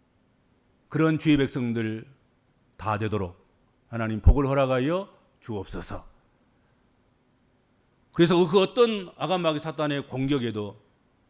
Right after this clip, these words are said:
생각이 다치지 않고 머리가 다치지 않는 그런 하나님 백성들로 그렇게 살아갈 수 있도록 인도하여 주옵소서.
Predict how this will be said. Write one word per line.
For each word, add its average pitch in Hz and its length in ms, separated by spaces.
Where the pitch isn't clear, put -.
생각이 147 340
다치지 120 360
않고 107 560
머리가 104 280
다치지 165 400
않는 143 400
그런 190 280
하나님 190 280
백성들로 131 1000
그렇게 110 200
살아갈 160 320
수 156 120
있도록 143 600
인도하여 123 880
주옵소서. 95 600